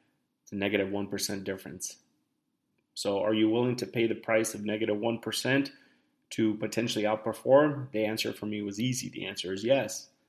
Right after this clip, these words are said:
Now, in today's times, if you look at what small cap value has done since last year, it's beaten the S and P five hundred, two X the S and P five hundred. So that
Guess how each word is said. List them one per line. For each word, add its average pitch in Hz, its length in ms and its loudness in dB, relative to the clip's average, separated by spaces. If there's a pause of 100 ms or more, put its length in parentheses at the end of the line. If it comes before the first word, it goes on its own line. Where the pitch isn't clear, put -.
(540)
Now, 95 680 -2 (240)
in 104 100 -6
today's 185 400 4
times, 98 680 -2 (560)
if - 60 -16
you 104 120 -4
look 104 180 0
at 101 140 4
what 95 180 0
small 101 260 -2
cap 95 280 -2
value 98 260 -2
has 92 120 -6
done 107 340 0
since 95 420 -6
last 98 380 -4
year, 127 300 6
it's - 240 -12 (720)
beaten 113 240 2
the 107 100 4
S 101 160 0
and 104 100 -8
P 107 160 -6
five 104 260 -2
hundred, 110 420 -2 (260)
two 123 220 2
X 135 200 0
the - 140 -2
S - 140 -4
and - 100 -10
P - 140 -8
five - 260 -12
hundred. - 300 -14 (520)
So - 420 2 (100)
that 131 460 2